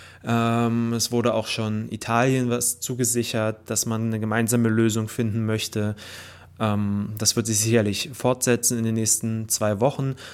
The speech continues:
Dann wird's diesen Gipfel geben und am Ende wird sicherlich eine Erklärung stehen, mit der dann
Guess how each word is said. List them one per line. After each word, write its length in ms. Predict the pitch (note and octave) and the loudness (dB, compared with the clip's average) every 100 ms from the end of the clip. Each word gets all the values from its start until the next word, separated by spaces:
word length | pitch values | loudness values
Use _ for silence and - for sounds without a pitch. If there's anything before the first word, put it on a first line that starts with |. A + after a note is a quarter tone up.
| - | -10
Dann 160 | A2 G#2 | -6 -4
wird's 160 | A2 | -4
diesen 220 | - G2+ G#2+ | -4 -2 0
Gipfel 320 | D#3 - B2+ | 2 2 2
geben 480 | A#2+ A#2+ A#2+ A#2+ B2 | 6 6 6 2 -2
und 160 | A#2+ | -2
am 140 | A2+ A2+ | -2 0
Ende 340 | A#2 A#2 G#2+ | 0 2 0
wird 160 | A2 - | -2 -2
sicherlich 460 | A#2+ B2 A#2 A2+ | 2 4 4 4
eine 300 | A#2+ A2 A2 - - - - - - - - - - - - - - | 2 2 2 -2 -14 -20 -20 -20 -20 -20 -20 -20 -20 -20 -20 -20 -10
Erklärung 540 | - - B2 B2 B2+ A#2+ | -8 -2 6 8 8 4
stehen, 760 | - A#2+ A#2 A#2 A#2 A#2+ A#2+ - - - - - - - - | 2 4 6 6 4 0 -2 -12 -20 -20 -20 -20 -20 -20 -6
mit 360 | B2 A#2 A2+ - | 0 2 2 4
der 240 | G#2+ A2 | 6 6
dann 600 | A2 G#2+ G#2 G#2+ G#2+ G#2 | 6 2 2 2 0 -4